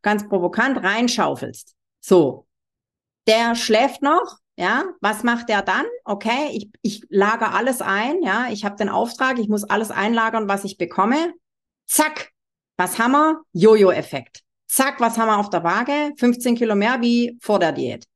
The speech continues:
Also sowas bei mir ganz oft. <laughs> Übrigens auch nach dieser einen Diät hier, die ich mit elf gestartet habe. Ja, mit vierzehn hatte ich, oder mit dreizehn, es hat nicht so lange gedauert,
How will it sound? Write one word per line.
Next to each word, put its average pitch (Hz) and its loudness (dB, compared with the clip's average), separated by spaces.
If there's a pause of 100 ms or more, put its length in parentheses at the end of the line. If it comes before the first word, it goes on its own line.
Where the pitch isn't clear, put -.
Also 127 -8
sowas 127 -10
bei 135 -6
mir 226 2
ganz 143 -2
oft. 107 -14 (140)
<laughs> - -4
Übrigens 202 2
auch 185 -2 (500)
nach 180 -2
dieser 202 -2
einen 185 0
Diät 185 2 (280)
hier, 185 0
die 180 -6
ich 180 -6
mit 190 -2
elf 202 -2
gestartet - -8
habe. - -18 (800)
Ja, 170 0
mit 214 0
vierzehn 220 0
hatte 202 0
ich, 202 -4 (100)
oder 139 -8
mit 127 -8
dreizehn, 175 -2
es 139 -10
hat - -10
nicht 180 -10
so 220 -2
lange 147 -2
gedauert, 120 -4